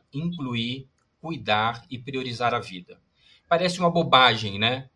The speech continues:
A gente falar de incluir, cuidar e priorizar a vida. Mas, a bem da verdade, se a gente for fiel a essas três compromissos da economia de Francisco e Clara, a gente vai tá se confrontando, é,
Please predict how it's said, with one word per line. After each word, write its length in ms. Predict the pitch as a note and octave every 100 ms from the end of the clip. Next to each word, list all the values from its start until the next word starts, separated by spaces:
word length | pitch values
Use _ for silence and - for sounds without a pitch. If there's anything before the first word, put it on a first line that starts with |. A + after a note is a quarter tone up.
| _
A 80 | -
gente 240 | A#2 A2+ -
falar 220 | A2+ G#2+
de 180 | G#2 A2
incluir, 560 | C#3 D#3 B2+ A2+ A#2+ A#2+
cuidar 480 | B2+ G#2+ G#2+ A2 B2
e 60 | A#2
priorizar 440 | - A#2+ A2+ A#2
a 20 |
vida. 340 | A#2+ F#2 F#2 -
Mas, 320 | B2 D#3+ F3+
a 80 | E3+
bem 240 | E3+ A2
da 120 | A2+ B2
verdade, 760 | C#3 - D#3+ C3 B2+ C3 C3+ - _
se 100 | -
a 60 | C#3+
gente 300 | C#3 F3 -
for 160 | E3+ D#3+
fiel 640 | - E3+ C3+ C#3+ D3 B2
a 80 | G#2+
essas 440 | A2 - G#2 -
três 880 | - C3 D#3+ E3+ G#2+ F#2+ - - - _ _ _
compromissos 800 | D3 C#3+ C3 A#2+ A#2+ C#3+ - A2
da 80 | A2
economia 420 | A2 G#2 G#2 G2
de 100 | -
Francisco 460 | G#2+ G#2 G2+ -
e 40 | C3 _
Clara, 480 | A#2 A2+ A2+ B2 B2 _ _
a 140 | - A#2
gente 400 | A#2 B2 A#2+ B2+
vai 260 | A#2+ B2
tá 140 | B2 B2
se 240 | - -
confrontando, 1080 | - C#3 C#3 C#3 C#3 C3+ A#2 A2+ A#2 A#2 B2 - _ _ -
é, 1000 | A2+ A2 G#2+ G2+ G2+ G2 F#2+ F#2 F#2